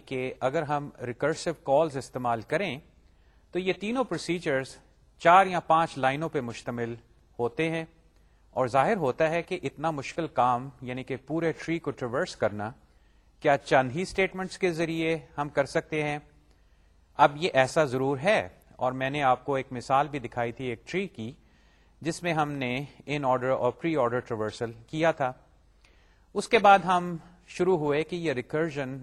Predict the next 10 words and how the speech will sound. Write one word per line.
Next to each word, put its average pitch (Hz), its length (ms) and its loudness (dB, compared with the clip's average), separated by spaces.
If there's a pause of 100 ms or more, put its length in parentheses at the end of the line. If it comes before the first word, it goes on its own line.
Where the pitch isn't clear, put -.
actually 147 340 -10
امپلیمنٹ 139 540 -8
کیسے 120 260 -2
کی 143 180 -10
جاتی 110 400 -6
ہے، 120 120 -2 (840)
اور 143 120 2
اس 151 200 -4
میں 170 80 -2
یہ 165 160 0